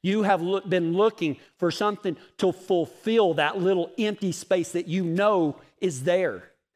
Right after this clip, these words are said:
That fulfillment is found in Matthew chapter seven, verses twelve.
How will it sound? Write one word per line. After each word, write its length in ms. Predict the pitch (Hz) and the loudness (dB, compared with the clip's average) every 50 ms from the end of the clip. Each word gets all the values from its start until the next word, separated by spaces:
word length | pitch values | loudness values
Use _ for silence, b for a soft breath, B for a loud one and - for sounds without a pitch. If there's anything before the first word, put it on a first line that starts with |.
| _ _ - | _ _ 2
That 260 | 160 180 196 196 - | 4 4 2 2 0
fulfillment 800 | 196 180 165 - - - 208 208 208 196 180 156 147 - - - _ _ _ _ _ _ _ _ | 0 0 -2 -2 -6 -2 0 2 2 2 0 -2 -4 -6 -6 -10 _ _ _ _ _ _ _ _
is 220 | - 143 139 123 - | -2 -2 -2 -2 -4
found 380 | - 170 170 165 160 156 147 | -2 0 0 2 2 0 0
in 160 | 147 143 139 | 0 0 0
Matthew 360 | 147 151 151 147 - - 156 139 | 0 0 -2 -2 -2 -6 -6 -4
chapter 380 | - 165 160 143 - 147 139 | -2 -2 -2 -2 -2 -6 -8
seven, 460 | - - 160 156 151 143 143 135 135 | -6 -4 -2 -2 -2 -2 -4 -6 -4
verses 360 | 127 147 143 139 - 143 123 - | -4 -4 -4 -4 -8 -10 -12 -10
twelve. 460 | - - 160 160 151 139 131 120 | -6 -4 -2 -2 -2 -2 -4 -6